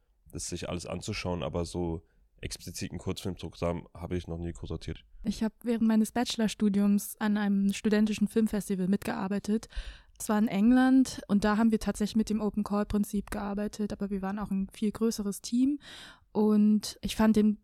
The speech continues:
Speaker 2: Prozess damals auch sehr, also intensiv. Wir hatten dann also mehrere hundert Filme, die wir gesichtet haben über mehrere Monate. Ähm, also es war ein sehr hoher Aufwand, ähm, aber ja, es war irgendwie sehr bereichernd, aber es ist auf jeden Fall ein,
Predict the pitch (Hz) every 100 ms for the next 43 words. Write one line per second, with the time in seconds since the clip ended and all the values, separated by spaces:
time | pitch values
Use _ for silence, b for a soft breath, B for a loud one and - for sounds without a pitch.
0 | _ - 214 - 220 202 202 208 226 226
1 | 196 - 202 202 202 196 202 208 b b
2 | b - 196 220 196 196 185 208 208 -
3 | 190 202 190 185 190 196 - 202 185 196
4 | 220 214 233 196 196 185 196 202 196 196
5 | 202 202 202 190 185 185 185 202 - 196
6 | - 180 180 190 190 185 190 190 - 196
7 | 196 190 185 185 196 196 - 202 196 B
8 | B B - 208 190 - 185 180 190 190
9 | 190 - - _ - 202 202 202 185 208
10 | 196 180 196 - 196 208 240 - - 202
11 | 190 202 185 190 190 196 B B - 220
12 | 185 - 202 214 214 196 196 196 196 196
13 | 208 220 208 196 196 196 226 - 202 196
14 | 190